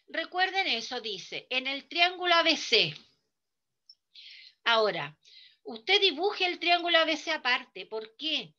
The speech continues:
Para que lo vaya entendiendo. Porque, mire, tengo cualquier triángulo. Tengo A B C, A D C, A B E, B, B C D, muchos triángulos. Entonces me dice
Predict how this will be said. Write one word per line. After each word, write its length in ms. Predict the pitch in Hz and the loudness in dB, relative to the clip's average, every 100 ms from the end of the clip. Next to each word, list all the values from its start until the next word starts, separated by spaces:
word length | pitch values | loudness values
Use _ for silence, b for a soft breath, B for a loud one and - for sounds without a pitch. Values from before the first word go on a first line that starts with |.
| _ - | _ -6
Para 180 | 262 | -6
que 120 | 269 277 | -4 -6
lo 100 | 277 | -2
vaya 240 | 302 320 | -2 -2
entendiendo. 680 | 320 311 294 294 294 233 220 | -6 -8 -6 -2 -2 -2 -8
Porque, 260 | 220 208 247 | -10 -8 -4
mire, 260 | 285 262 | 0 0
tengo 400 | 247 247 247 247 | -2 -4 -4 -6
cualquier 460 | 233 226 226 349 - | -2 -2 -2 -4 -2
triángulo. 800 | - 392 508 415 233 202 185 190 - _ _ _ B B B B B B _ | 4 4 4 2 4 4 4 -2 -16 _ _ _ B B B B B B _
Tengo 320 | 320 311 262 | -4 -2 0
A 100 | 233 | 0
B 180 | 214 208 | 2 -2
C, 720 | 220 - 330 339 339 339 330 - | -4 -10 -6 -4 -2 -4 -4 -2
A 220 | 247 240 | 0 0
D 220 | 202 196 | -4 -8
C, 720 | - - - 320 330 320 311 311 _ _ _ B B B B | -12 -16 -10 -8 -6 -6 -10 _ _ _ _ B B B B
A 200 | - 233 | -4 -4
B 340 | 214 185 180 - | -4 -6 -8 -8
E, 600 | - 302 311 311 294 294 _ - | 0 0 2 -2 -4 -12 _ -20
B, 720 | 208 226 240 226 220 214 - 190 | -10 0 2 2 2 -4 -6 -10
B 240 | 208 220 | -4 -4
C 340 | - - 180 175 | -6 -14 -14 -12
D, 400 | 240 294 294 _ | -12 -10 -12 _
muchos 360 | 277 311 277 | -14 -12 -14
triángulos. 560 | - 202 156 151 151 160 _ _ _ _ _ _ | -8 -6 -6 -10 -20 -20 _ _ _ _ _ _
Entonces 580 | 208 208 254 277 277 339 | -18 -12 -10 -10 -12 -8
me 140 | 339 330 | -8 -6
dice 680 | 277 233 - - 262 302 | -8 -8 -12 -6 -4 -6